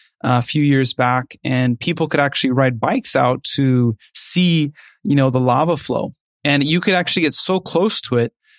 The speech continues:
that there were stories about people actually roasting marshmallows and cooking hot dogs next to the lava flow because it was so hot. And this is seen as a major, a major offense against Pele and disrespectful.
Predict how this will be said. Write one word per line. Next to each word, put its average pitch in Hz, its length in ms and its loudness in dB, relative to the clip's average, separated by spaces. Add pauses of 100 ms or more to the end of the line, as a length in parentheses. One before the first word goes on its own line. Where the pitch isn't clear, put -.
(120)
that 143 140 -2
there 160 140 2
were 147 120 2
stories 151 640 0
about 135 500 0 (100)
people 165 340 0
actually 143 420 0
roasting 143 480 2
marshmallows 135 840 2
and 131 200 -2
cooking 151 260 -2
hot 170 280 0
dogs 131 480 0 (540)
next 160 500 0
to 165 200 2
the 143 100 0
lava 156 340 2
flow 139 240 0
because 131 400 0
it 131 60 2
was 131 160 0
so 131 240 0
hot. 131 340 -4 (260)
And 175 460 2 (100)
this 170 480 -2
is 156 360 0
seen 165 460 0
as 143 200 2
a 135 80 4
major, 143 840 2 (180)
a 135 60 -2
major 151 480 2
offense 127 560 0
against 127 460 -2
Pele 123 440 2
and 127 120 2
disrespectful. 135 960 0